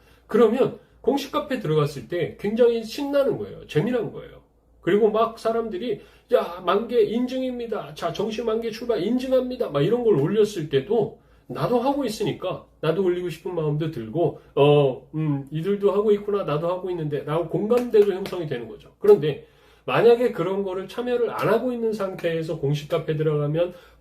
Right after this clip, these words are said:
허구한 날 올라오는 스밍에 관련된 동료글과 그리고 스밍의 인증들을 보면 힘드실 수도 있어요. 어, 그러면 약간의 불만도 생길 수도 있죠.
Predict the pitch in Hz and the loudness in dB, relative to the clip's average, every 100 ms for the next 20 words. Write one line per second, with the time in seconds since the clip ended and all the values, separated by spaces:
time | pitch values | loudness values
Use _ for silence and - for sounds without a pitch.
0 | - 302 349 320 311 285 170 165 170 170 | -4 0 2 2 2 4 4 2 0 0
1 | 170 170 - 240 233 226 208 156 135 143 | -2 -6 -8 -4 -2 0 0 0 -2 -2
2 | 135 143 131 131 147 156 139 120 156 208 | -2 -2 -2 -2 2 2 0 -4 0 0
3 | - - _ 151 185 202 202 240 240 240 | -2 -12 _ -2 2 2 2 -4 -2 4
4 | 214 156 202 233 233 247 226 202 202 208 | 4 2 -4 -4 -4 -6 -2 0 0 -2
5 | 120 123 185 147 - _ _ _ _ _ | -4 -2 -2 -2 -8 _ _ _ _ _
6 | _ - 285 311 - 220 - - 107 101 | _ 0 2 2 0 -4 -6 -12 -12 -12
7 | 87 - _ _ _ - - _ _ _ | -14 -18 _ _ _ -20 -20 _ _ _
8 | _ _ - 147 170 190 - 135 147 202 | _ _ 4 6 6 2 -4 -8 0 2
9 | 202 208 208 - 151 175 170 160 202 170 | 4 2 -2 -4 0 0 -2 -6 -4 -6
10 | - 113 98 - 101 | -8 -12 -14 -16 -20